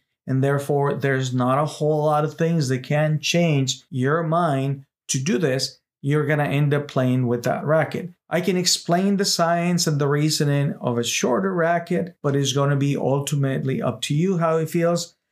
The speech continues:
But if you have something in your mind and you think you will play worse with a shorter racket, then you're subconsciously gonna make it come true.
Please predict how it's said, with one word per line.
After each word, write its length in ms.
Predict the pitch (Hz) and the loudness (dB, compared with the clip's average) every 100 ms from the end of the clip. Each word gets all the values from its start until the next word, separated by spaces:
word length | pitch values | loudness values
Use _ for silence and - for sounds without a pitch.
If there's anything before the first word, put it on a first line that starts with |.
| _ _ - | _ _ -4
But 160 | 143 | 0
if 200 | 139 127 | 0 0
you 640 | 139 185 220 214 185 180 - _ _ - | -2 0 2 2 0 -2 -8 _ _ -2
have 200 | 160 160 | 0 0
something 460 | - 170 175 196 | 0 0 0 0
in 160 | 180 170 | 2 2
your 160 | 160 | 0
mind 600 | 160 175 156 127 135 143 - _ _ | 0 0 2 0 -2 -4 -8 _ _
and 160 | 139 139 | -2 2
you 160 | 170 | 0
think 240 | 180 185 170 | 2 0 2
you 100 | 151 | 2
will 160 | 147 | 0
play 340 | 147 - 180 185 | -2 -2 0 0
worse 580 | 147 151 139 123 - - _ - | 0 0 0 -2 -4 -10 _ -4
with 160 | 131 | -2
a 40 | 131 | 0
shorter 460 | - 254 262 139 | 0 0 0 0
racket, 560 | 131 123 127 156 165 - _ _ _ | 0 -2 -2 -2 -4 -6 _ _ _
then 260 | 143 175 180 | -2 0 2
you're 140 | 170 | 0
subconsciously 1160 | - 151 - - 180 190 175 135 139 143 143 - _ | 0 -4 -4 0 0 2 0 0 0 0 -2 -10 _
gonna 180 | 147 147 | -2 2
make 320 | 143 139 139 | 2 2 0
it 160 | 139 - | -4 -4
come 380 | 131 127 120 117 | -2 0 -2 -6
true. 340 | - 139 - | -4 -4 -6